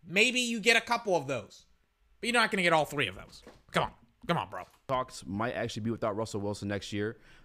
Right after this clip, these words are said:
Speaker 2: The Panthers, I, I'm not completely sold on them. Um, I know they've had some, you know, some injury issues as well.
Speaker 1: Let me, let me put it to you like this. The Panthers are a better team than the Lions.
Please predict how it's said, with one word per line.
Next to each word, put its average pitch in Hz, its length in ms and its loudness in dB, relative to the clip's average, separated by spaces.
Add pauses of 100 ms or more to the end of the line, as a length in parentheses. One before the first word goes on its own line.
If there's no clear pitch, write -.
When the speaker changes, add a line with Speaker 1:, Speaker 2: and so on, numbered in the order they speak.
Speaker 2:
The 101 60 -6
Panthers, 123 600 -4 (340)
I, - 60 -18 (360)
I'm 127 200 -4
not 147 200 -4
completely 107 300 -4
sold 95 260 -4
on 95 80 -4
them. 110 340 -4
Um, 95 400 -4
I 101 80 -4
know 113 160 -2
they've 107 180 -4
had 107 200 -4
some, 104 220 -6
you 98 100 -6
know, 98 80 -6 (140)
some 80 180 -8
injury 98 300 -2
issues 98 200 -6
as 92 140 -6
well. 98 220 0
Speaker 1:
Let 214 80 4
me, 240 180 2
let 220 80 -2
me 233 80 2
put 226 140 -2
it 202 60 -6
to 233 60 -4
you 214 60 4
like 190 160 2
this. 156 140 -4
The - 100 -10
Panthers 196 400 0
are 196 100 6
a 170 40 4
better 165 260 6
team 170 400 -4 (1600)
than 160 180 2
the 156 80 0
Lions. 127 520 -2